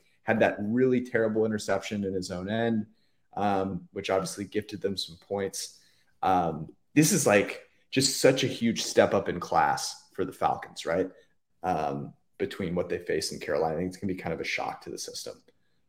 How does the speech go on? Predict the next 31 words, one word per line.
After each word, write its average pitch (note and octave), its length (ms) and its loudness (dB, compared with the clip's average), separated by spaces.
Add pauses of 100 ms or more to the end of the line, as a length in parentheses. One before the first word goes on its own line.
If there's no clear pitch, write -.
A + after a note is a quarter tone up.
(140)
uh, A1+ 200 -4 (100)
for C2+ 140 0
them. - 180 -10
So - 200 -4 (120)
I, D2 240 -6
I'm, D2 200 -10 (160)
I'm D2 120 -12
gonna - 180 -8
ride A1+ 200 -6
with C#2 140 -16
you. C#2 160 -6 (100)
I B2 60 6
thought D#4 240 6
Love B2 220 8
looked - 220 0
pretty, A2+ 240 -2 (180)
pretty A#2 200 2
solid. - 400 0 (280)
Like, A2 180 8
he, B2+ 200 6 (120)
I, A2+ 80 8
again, G#2 560 2
he A#2 100 6
had G#2 260 8
no, A2+ 540 8
no A#2 160 8
one A2+ 220 8
anywhere G#2 260 4
near E2+ 220 -2
him, E3+ 360 0
but - 360 0